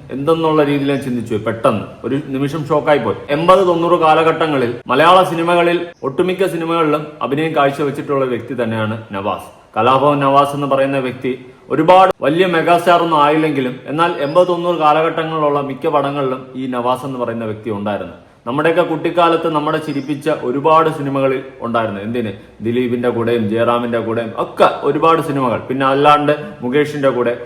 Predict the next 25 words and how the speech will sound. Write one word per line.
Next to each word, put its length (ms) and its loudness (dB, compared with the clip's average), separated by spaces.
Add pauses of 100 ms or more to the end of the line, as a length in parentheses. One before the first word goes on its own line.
(120)
പിന്നെ 160 -4
സ്വന്തമായിട്ട് 600 0
ചില 180 -2
സിനിമകൾ, 420 -6
അങ്ങനത്തെ 360 -2
ആ 80 4
ഒരു 280 4
കാലഘട്ടം, 560 4
തൊണ്ണൂറ് 380 0
കാലഘട്ടങ്ങളിലുള്ള 960 0 (320)
എല്ലാ 520 6
സിനിമകളിലും 540 0 (300)
ഈ 100 -4
നവാസ് 500 0 (280)
ഉണ്ടായിരുന്നു 460 0
എന്ന് 280 -4
തന്നെ 140 -4
നമുക്ക് 220 -8
മനസ്സിലാക്കാൻ 580 -4
സാധിക്കുന്നു. 440 -6 (120)
ഒരുപാട് 340 4
സ്റ്റേജ് 320 0
പ്രോഗ്രാം 500 0
കാര്യങ്ങളൊക്കെ 460 -2
ചെയ്ത് 380 -6